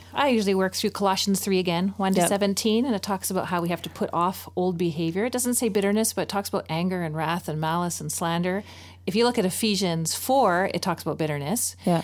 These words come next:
Speaker 1: and, but same, very similar. But then it talks about how we have to put on compassionate hearts, kindness. We have to bear with one another. We have to forgive one another. It's a perfect antidote to it. So it doesn't matter what's going on in your marriage. This is, you need to put on the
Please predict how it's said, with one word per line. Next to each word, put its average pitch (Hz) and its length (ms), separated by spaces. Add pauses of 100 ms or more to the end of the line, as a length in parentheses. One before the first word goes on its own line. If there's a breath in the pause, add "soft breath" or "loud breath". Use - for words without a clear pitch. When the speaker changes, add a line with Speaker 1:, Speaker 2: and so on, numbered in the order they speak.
(140)
Speaker 1:
and, 185 360
but 185 180
same, 196 280
very 190 280
similar. 170 460
But 180 200
then 214 120
it 214 80
talks 214 200
about - 120
how 185 120
we 175 80
have 175 200
to 165 80
put - 340
on 175 600
compassionate 165 640
hearts, 143 260
kindness. 156 760
We 175 140
have 156 200
to - 80
bear 170 280
with 196 220
one 143 120
another. 143 260
We 151 80
have 165 120
to 175 100
forgive 190 400
one 165 160
another. 147 280
It's 147 140
a - 40
perfect - 420
antidote 170 500 (600 loud breath)
to 196 140
it. 160 60
So 202 100
it 180 60
doesn't 233 260
matter 202 500
what's 175 200
going 196 180
on 175 80
in 165 80
your 165 80
marriage. 165 320
This 185 180
is, 185 120
you 175 120
need 226 120
to 208 80
put 226 180
on 220 240
the 156 260